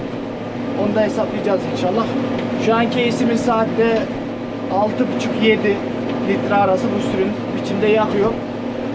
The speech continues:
Bazen beş yüz kırkta biçiyorum, bazen beş yüz kırk ekonomi de biçiyorum, on üç buçuk gazda. Şu an süratli gittiğim için, hızlı gittiğim için beş yüz kırkta biçiyorum, beş yüz kırkta ekoda biçsem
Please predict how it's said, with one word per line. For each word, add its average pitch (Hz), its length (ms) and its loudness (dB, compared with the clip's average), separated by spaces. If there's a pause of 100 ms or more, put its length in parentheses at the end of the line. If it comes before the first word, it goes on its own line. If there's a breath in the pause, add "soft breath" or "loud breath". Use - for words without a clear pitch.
(160)
Bazen 226 360 2 (180)
beş 220 200 2
yüz 247 200 2
kırkta 247 320 2
biçiyorum, 220 400 2
bazen 220 360 2
beş 208 140 2
yüz - 180 -4
kırk 214 280 0
ekonomi 220 340 2
de 208 140 2
biçiyorum, 180 320 0 (120)
on 214 40 2
üç 190 80 0 (140)
buçuk - 200 -4
gazda. 185 300 0 (640)
Şu 226 100 0
an 240 100 2 (100)
süratli 226 380 0
gittiğim 233 400 -2
için, 220 200 -2
hızlı 190 240 0
gittiğim 226 380 -2
için 226 260 0
beş 214 160 2
yüz - 80 -4
kırkta - 460 0
biçiyorum, 214 320 0
beş 196 100 4
yüz 180 100 0
kırkta 220 160 2
ekoda 226 440 4
biçsem 247 320 4